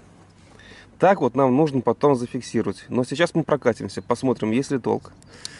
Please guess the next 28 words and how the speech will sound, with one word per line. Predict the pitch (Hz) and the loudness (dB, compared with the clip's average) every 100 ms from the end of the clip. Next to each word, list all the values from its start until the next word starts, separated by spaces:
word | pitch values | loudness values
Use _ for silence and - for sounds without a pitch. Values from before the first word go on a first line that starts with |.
| - | -20
Смотрим, | - 139 165 131 117 | -6 0 2 2 -2
все | 110 - 156 | -4 -2 2
на | 156 | 4
месте. | 160 180 156 - 117 107 - | 6 4 2 -6 -8 -10 -18
Да, | - 107 113 107 - - - _ | -8 -2 -2 -2 -8 -20 -20 _
его | 110 123 | -4 -2
еще | 143 - | -2 -2
видно | 127 120 123 | -2 -2 -4
отсюда. | 117 123 107 107 - - - _ - - - - 117 - | -4 -4 -2 -2 -6 -20 -20 _ -20 -20 -20 -14 -12 -10
Шток | - - 175 160 | -10 -2 -2 -2
выдвинулся | 127 156 156 156 135 - 127 - - | 0 2 6 6 6 2 -2 -2 -2
больше. | 120 139 143 - 120 117 _ _ _ - _ - - - - - - - | 2 6 4 2 -4 -6 _ _ _ -20 _ -20 -18 -16 -16 -18 -20 -8
И | 123 | -2
вот | 160 190 - | 0 0 0
так | 190 - | -2 0
вот | 156 | 0
он | 147 | 2
работает. | 135 110 113 107 107 - - - - _ _ _ _ - _ - - - - _ - _ - - - _ _ - - _ - - - - - - _ _ - - - - - - - - - - _ _ - - - - | 2 0 -2 -2 -4 -4 -16 -20 -20 _ _ _ _ -20 _ -20 -20 -20 -20 _ -20 _ -20 -20 -20 _ _ -20 -20 _ -20 -16 -16 -14 -20 -20 _ _ -20 -20 -20 -20 -20 -20 -20 -20 -20 -20 _ _ -20 -18 -20 -14
В | - 135 | -2 2
общем, | 180 160 | 4 4
ребята, | 139 127 156 131 | 2 4 2 4
есть | 147 135 | 4 2
плюсы. | 123 139 110 | 2 0 0
Смотрите, | 101 117 120 123 - 104 | -2 0 2 2 0 -4
вот | 110 | -4
сейчас | 123 123 | -2 -2
я | 127 | -2
остановлюсь. | 110 - 120 123 170 185 | -4 0 2 4 2 0